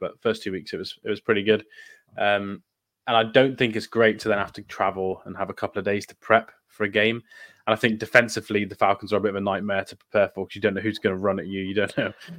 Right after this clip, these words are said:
what crazy play Arthur Smith's gonna put in, regardless of how bad, bad the quarterback is. Um, so I was surprised to see the line have the hook. So my best bet, if I had to bet on this game, would be, I think Sky can do minus two. So just to get you that, if you get a field goal, I know it's n-,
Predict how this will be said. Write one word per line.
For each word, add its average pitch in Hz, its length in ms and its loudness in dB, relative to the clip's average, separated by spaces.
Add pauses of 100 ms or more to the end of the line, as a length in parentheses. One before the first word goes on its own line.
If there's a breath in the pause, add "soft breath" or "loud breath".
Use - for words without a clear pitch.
(220 loud breath)
what 113 400 6
crazy 113 380 8
play 104 260 6
Arthur 101 240 2
Smith's - 240 -6
gonna 107 160 -6
put - 180 -4
in, 98 140 -4
regardless 104 560 2
of - 80 -20
how 98 180 -2
bad, 98 300 -2 (320)
bad 101 180 0
the 107 60 -6
quarterback 101 420 -4
is. 120 200 -4 (420 loud breath)
Um, 107 500 2
so - 140 2
I 120 40 8
was 160 200 6
surprised 127 580 0
to - 100 -14
see - 120 -8
the 117 80 -2
line 113 240 2
have 107 180 -2
the 95 60 -6
hook. 104 280 0 (380)
So 110 220 2
my 110 160 4
best 131 320 0
bet, 104 240 2
if - 100 -20
I 107 100 0
had 110 100 -10
to 107 60 -14
bet 101 160 -2
on 98 120 -10
this 101 140 -10
game, 98 260 -2
would 92 160 -10
be, 98 220 -2
I - 480 -20
think 107 140 -4
Sky 110 360 4
can 107 180 -6
do 101 140 -4
minus 107 360 -2
two. 127 300 0 (500 soft breath)
So - 160 -2
just 101 200 -6
to 113 40 -4
get 104 220 4
you 101 120 0
that, 98 180 0 (180)
if 151 160 -2
you 107 60 -2
get 104 160 2
a - 20 -8
field 101 300 2
goal, 95 200 0
I 101 40 2
know 101 160 0
it's 92 160 -8
n-, 113 120 -8